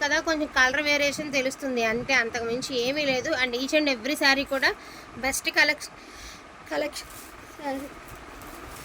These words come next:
so బెస్ట్ కలెక్షన్ ఉన్న శారీసే. Don't miss it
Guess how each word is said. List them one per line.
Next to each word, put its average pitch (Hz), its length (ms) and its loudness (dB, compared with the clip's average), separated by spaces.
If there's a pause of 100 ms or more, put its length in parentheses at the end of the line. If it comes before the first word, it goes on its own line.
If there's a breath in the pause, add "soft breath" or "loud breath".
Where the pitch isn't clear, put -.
(1080)
so 269 80 -4 (100)
బెస్ట్ 269 200 2 (100)
కలెక్షన్ 294 340 4
ఉన్న 254 180 2
శారీసే. 233 380 4 (160)
Don't 269 260 2
miss 269 180 -2
it - 80 -2